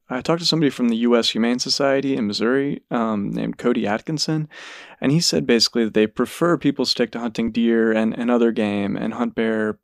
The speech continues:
only as a last resort for safety. Because, you know, they, they are intelligent and they are really important to the ecosystem. Um, but even that position seems to me more open to compromise in that they aren't coming out with a,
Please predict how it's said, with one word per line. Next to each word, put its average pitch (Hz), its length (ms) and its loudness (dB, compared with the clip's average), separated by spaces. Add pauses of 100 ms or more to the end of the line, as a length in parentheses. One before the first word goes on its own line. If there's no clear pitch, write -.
only 120 280 -2
as 107 280 -4
a 117 100 -6
last 117 300 0
resort 117 300 -2
for 110 120 -10
safety. - 680 0 (600)
Because, 175 200 0
you 160 40 4
know, 127 60 6
they, 147 160 2
they 165 160 4
are 190 180 6
intelligent 110 520 2
and 113 80 0
they 123 80 2
are 139 160 4
really 123 200 4
important 113 420 2
to 117 40 0
the 147 180 2
ecosystem. - 800 -2 (140)
Um, 139 180 2
but 160 100 4
even 202 200 4
that 139 200 2
position 123 440 0
seems 120 320 -4
to 120 80 -4
me 117 140 2
more 113 300 0
open 123 400 2
to 104 280 -2
compromise 110 880 -2 (960)
in 135 120 4
that 123 120 4
they 123 100 4
aren't 139 300 4 (320)
coming 123 340 2
out 117 220 2
with 110 140 -2
a, 104 260 0